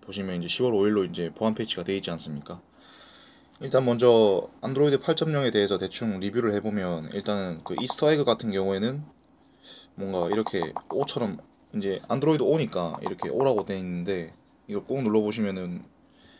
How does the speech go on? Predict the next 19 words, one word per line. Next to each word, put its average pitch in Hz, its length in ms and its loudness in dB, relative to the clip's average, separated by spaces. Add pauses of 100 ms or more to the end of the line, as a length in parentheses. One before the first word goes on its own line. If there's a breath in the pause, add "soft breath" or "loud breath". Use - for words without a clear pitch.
(160 loud breath)
그 - 80 -10
왠지 107 240 2
모를 120 300 4
문어가 95 580 -2
이렇게 - 340 -14 (460)
있습니다. 78 360 -8
문어 101 420 2
이제 90 100 -4
머리 117 180 8
이렇게 98 160 0
잡아 98 220 2
당기고 95 320 -6
하는데 87 460 -8
약간 87 240 -8
좀 82 320 -8 (720 loud breath)
무섭다고 113 420 2
그래야 87 180 0
되나 113 240 -8
이게? 85 240 -12